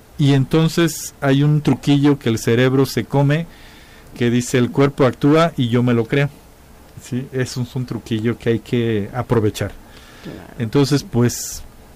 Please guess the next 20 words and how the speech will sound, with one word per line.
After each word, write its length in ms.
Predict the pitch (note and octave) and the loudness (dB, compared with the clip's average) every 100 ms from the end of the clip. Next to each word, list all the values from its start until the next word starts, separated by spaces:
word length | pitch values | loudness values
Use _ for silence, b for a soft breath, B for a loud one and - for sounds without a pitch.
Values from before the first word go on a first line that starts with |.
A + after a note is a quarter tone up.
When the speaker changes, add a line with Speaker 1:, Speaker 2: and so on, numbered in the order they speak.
| - - - - - - - - - - | -20 -20 -20 -20 -20 -20 -20 -20 -20 -6
Speaker 1:
todo 240 | - F3 E3+ | 2 4 4
se 140 | - | 0
puede 300 | A2+ C#3+ D3 | 0 2 4
ver 200 | B2+ D3 | 4 0
de 120 | C3+ A2+ | 0 -2
manera 360 | A2+ A#2+ C3 | -2 -2 -2
diferente 640 | A#2+ - A2+ C3+ - D3+ - - | -4 -4 -2 -2 -6 -8 -8 -10
desde 220 | G#2+ G2 | -8 -6
la 140 | G2+ G2 | -6 -8
resurrección, 640 | G2 - G#2 G2 - A2 A2 - - | -10 -10 -10 -10 -12 -16 -16 -20 -12
desde 260 | G#2+ G#2 G#2 | -8 -6 -6
la 140 | G#2 | -6
perspectiva, 680 | - F#2+ - G2+ - G2+ G2 - - | -8 -12 -10 -10 -8 -10 -10 -12 -4
para 200 | A2+ A2 | -2 0
vivir 320 | A2+ A#2 B2 - - - - - - - | 0 0 -2 -8 -20 -20 -20 -20 -20 -18
con 280 | - A2+ A2+ | -6 -4 0
más 240 | A#2+ C#3+ D3 | 0 0 -2
ligereza 520 | B2+ A#2+ A#2 B2 C3 | -4 0 0 -2 -6
este 200 | B2+ A2+ | -8 -8
camino, 480 | A2 A#2+ C#3 D3+ | -6 -6 -4 -6